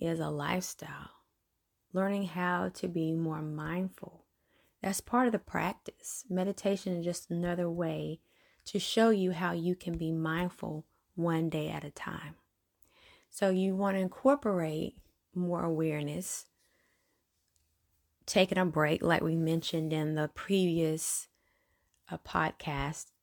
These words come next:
meditation, if you hadn't listened to that, you wanna go back and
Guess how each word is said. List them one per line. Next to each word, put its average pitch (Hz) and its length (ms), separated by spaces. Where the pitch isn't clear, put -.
meditation, 160 880
if 165 140
you 175 100
hadn't 170 260
listened 160 320
to 160 100
that, 160 260
you 165 120
wanna 160 180
go 156 240
back 156 360
and 147 140